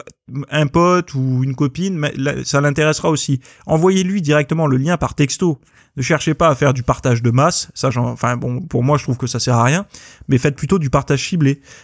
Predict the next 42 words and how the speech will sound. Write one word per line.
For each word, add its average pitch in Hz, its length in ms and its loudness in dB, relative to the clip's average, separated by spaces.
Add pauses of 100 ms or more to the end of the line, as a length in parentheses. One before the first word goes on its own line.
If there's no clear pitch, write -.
Si - 120 -2
vous 156 140 4
pensez 170 320 2
que - 80 -4
ce - 80 2
podcast, 143 460 0
il 127 40 -6
peut 131 120 -2
intéresser 127 520 2
des 123 120 0
personnes 143 440 0
ou 123 60 -2
que - 80 -6
la 123 80 4
vidéo 131 320 2
que 127 80 -4
je, 117 240 0
je 123 140 -4
traite 127 240 -2
ce - 60 -6
week-end 131 260 0
peut 123 120 0
intéresser 123 400 0
des 123 120 0
personnes 135 440 -2
en 226 160 2
particulier, 147 680 0 (360)
envoyez-leur 135 1000 2
soit - 220 0
par 127 100 4
email, 156 340 2
soit 135 240 -2
par, 123 240 -2
euh, 107 60 -6 (460)
soit 151 240 0
par 143 160 -2
texto. 170 360 0 (300)
Mais 127 140 4
ne, 127 180 4
ne, 123 480 2
enfin, 113 300 -2
je, - 380 -10